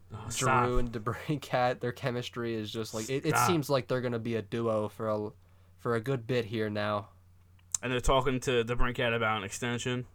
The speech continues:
Speaker 1: which is
Speaker 2: Of
Speaker 1: probably gonna get
Speaker 2: course.
Speaker 1: done soon.
Speaker 2: Of course they are. And it, it's gonna get done 'cause they're gonna have, like, a, a nice feel-good year here.
Speaker 1: You said,
Speaker 2: And the
Speaker 1: "Of
Speaker 2: vibes are gonna be
Speaker 1: course."
Speaker 2: high, and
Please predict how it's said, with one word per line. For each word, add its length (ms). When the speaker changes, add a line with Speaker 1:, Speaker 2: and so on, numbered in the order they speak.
Speaker 1:
which 160
is 60
Speaker 2:
Of 60
Speaker 1:
probably 240
gonna 160
get 140
Speaker 2:
course. 120
Speaker 1:
done 200
soon. 440
Speaker 2:
Of 140
course 200
they 120
are. 240
And 300
it, 100
it's 120
gonna 200
get 180
done 160
'cause 160
they're 100
gonna 140
have, 320
like, 160
a, 160
a 100
nice 260
feel-good 500
year 200
here. 300
Speaker 1:
You 60
said, 300
Speaker 2:
And 200
the 60
Speaker 1:
"Of 80
Speaker 2:
vibes 280
are 60
gonna 140
be 140
Speaker 1:
course." 100
Speaker 2:
high, 300
and 280